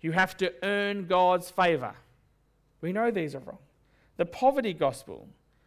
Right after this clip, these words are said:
Give all you have to the poor and then you'll be truly blessed. Jesus was a good guy. He wasn't really God, but just a good guy, a good teacher.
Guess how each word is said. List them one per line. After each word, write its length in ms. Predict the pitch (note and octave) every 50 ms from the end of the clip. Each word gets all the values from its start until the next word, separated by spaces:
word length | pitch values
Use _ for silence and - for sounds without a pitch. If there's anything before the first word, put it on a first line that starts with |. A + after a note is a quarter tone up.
| _ _ _ _ _ G3
Give 140 | G3+ F#3+ G#3
all 160 | A3 A#3+ B3
you 80 | B3 A#3
have 220 | G#3+ A3 G#3+ G#3
to 80 | G3 G#3
the 100 | F3 F#3+
poor 360 | E3+ - - G#3 G3+ G#3 G3
and 140 | - D#3 D#3
then 180 | D#3 F3+ F#3+ F#3
you'll 100 | F3+ F3
be 140 | D3+ D3 C3+
truly 440 | - - - - F#3+ F#3 F3 F3
blessed. 600 | E3+ E3+ F#3 G#3 G#3+ - - - - - _ _ _ _ _ _ _ _ _ _ _ _ _ _ _ _ _ _ _ _ _ _ _ _ _ _ G#3
Jesus 420 | F3+ F#3+ G#3+ B3 A3+ A#3 G#3+ F3+
was 140 | F#3 G#3+ G3+
a 60 | G#3
good 300 | F#3+ F#3 B3 C4+ A3+ G3
guy. 340 | F3+ G3+ E3 B2+ G#2 F2+ - - - _ _ _ _ _ _ _ _ _ _ _ _ _ _ _ _ _ _ _ _ _ _ _ _ _ _ _ _ _
He 160 | - D#3 D#3
wasn't 340 | D#3+ F3+ G3 G3+ G3+ F#3+ - -
really 340 | D#3 D#3+ F#3 G3 G3 F3+
God, 340 | E3+ E3 F#3+ G#3+ A3+ G3 C#3+
but 120 | D3 C3+ D#3+
just 180 | G#3+ G#3+ G#3
a 60 | G#3
good 260 | F3 F#3+ G#3 F#3+ E3+ F3
guy, 300 | A3+ A3 G3+ E3 A#2 A2+
a 20 |
good 300 | B2 C#3 - A#3+ A3+ F3
teacher. 460 | - - G3+ F#3+ - - - - E3